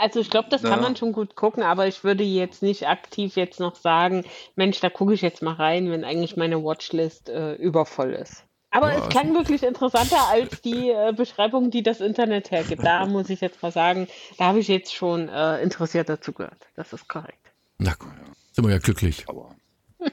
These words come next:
Speaker 1: Ja,
Speaker 3: Aber
Speaker 1: aber
Speaker 3: Alex,
Speaker 1: Alex, du
Speaker 3: ja, genau.
Speaker 2: man muss ja
Speaker 1: so.
Speaker 2: bei den beiden immer vorsichtig sein, ne? Die le-, die loben ja auch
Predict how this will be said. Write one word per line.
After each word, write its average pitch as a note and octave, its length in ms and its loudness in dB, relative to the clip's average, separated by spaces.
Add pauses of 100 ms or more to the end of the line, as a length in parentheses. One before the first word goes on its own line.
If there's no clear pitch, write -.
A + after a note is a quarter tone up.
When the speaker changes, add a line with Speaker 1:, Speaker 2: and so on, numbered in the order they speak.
(680)
Speaker 1:
Ja, A3+ 100 2
Speaker 3:
Aber C4 120 4
Speaker 1:
aber A#3 100 4
Speaker 3:
Alex, - 20 4
Speaker 1:
Alex, A3 380 -2
du - 80 -2
Speaker 3:
ja, G#2+ 160 2
genau. G#2+ 160 2
Speaker 2:
man G#2+ 80 2
muss A#2+ 160 2
ja B2+ 80 2
Speaker 1:
so. - 60 0
Speaker 2:
bei A2+ 120 2
den A#2+ 140 -2
beiden G#2+ 320 2
immer A2+ 180 -2
vorsichtig F#2+ 640 -4
sein, F2 320 -2
ne? F#2+ 200 0
Die F2+ 140 -2
le-, F2+ 280 0
die G2 160 -6
loben G#2 340 2
ja G2 80 2
auch F2+ 420 -2